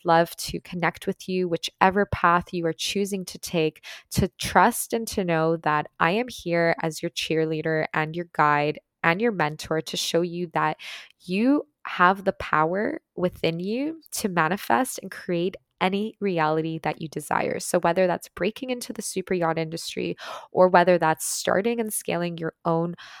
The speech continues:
online business that is successful, that can take you from five K to ten K months, then I am your girl. I am here to help you.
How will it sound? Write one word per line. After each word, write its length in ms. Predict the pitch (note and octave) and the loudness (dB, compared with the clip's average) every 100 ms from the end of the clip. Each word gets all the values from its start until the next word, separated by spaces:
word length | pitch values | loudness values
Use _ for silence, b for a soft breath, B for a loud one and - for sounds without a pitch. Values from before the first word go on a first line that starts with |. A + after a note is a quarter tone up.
| B _ | B _
online 500 | D#3+ E3+ G3 G#3 G3+ | 4 4 4 2 0
business 720 | E3 D#3 - F#3 A3+ - - F3+ | -2 -4 -2 -2 -2 -4 -8 0
that 180 | D#3+ D#3+ | 2 2
is 100 | - | -2
successful, 760 | - - - F3+ - - G#3+ | -10 -4 2 2 2 -2 0
that 160 | G3+ - | 0 -2
can 160 | - | -6
take 380 | D#3+ - F3+ - | -8 -4 -6 -6
you 240 | F#3 F#3 F3+ B B _ | -4 -2 -2 B B _
from 280 | - E3+ D#3+ | 0 0 2
five 340 | - E3 G3 | 4 6 6
K 320 | - G3 F3+ | 0 0 2
to 160 | F#3 - | 0 -4
ten 300 | - - F3 | -4 -2 -2
K 200 | - F#3 | -4 -6
months, 460 | E3 D#3+ D#3+ E3+ - | -2 -2 -4 -6 -2
then 200 | F3 E3 - - | 0 0 -4 -2
I 140 | E3+ | 0
am 160 | F#3+ A3+ | 0 -2
your 120 | A#3 | -6
girl. 520 | F#3 - E3 D#3+ D#3+ - | -8 -2 2 4 4 2
I 100 | E3+ | -2
am 160 | G3+ | -2
here 240 | A3+ - G#3 | -4 -4 -4
to 60 | |
help 420 | F#3+ - - - - | -4 -4 -6 -6 -6
you. 260 | E3 D#3+ | -2 -2